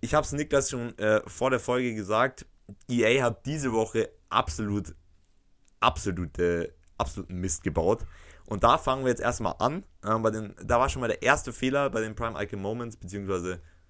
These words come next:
ja, es ist ja nicht chronologisch, aber ich sag's jetzt mal.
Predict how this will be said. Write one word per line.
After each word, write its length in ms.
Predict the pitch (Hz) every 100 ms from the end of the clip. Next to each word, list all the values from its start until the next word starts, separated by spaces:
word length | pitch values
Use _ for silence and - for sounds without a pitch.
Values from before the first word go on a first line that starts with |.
| _ _ -
ja, 160 | 87
es 120 | 90 85
ist 40 |
ja 80 | 95
nicht 160 | 92
chronologisch, 500 | - 101 92 107 107
aber 140 | 80 87
ich 80 | 80
sag's 240 | 95 -
jetzt 140 | 107
mal. 260 | 110 107 104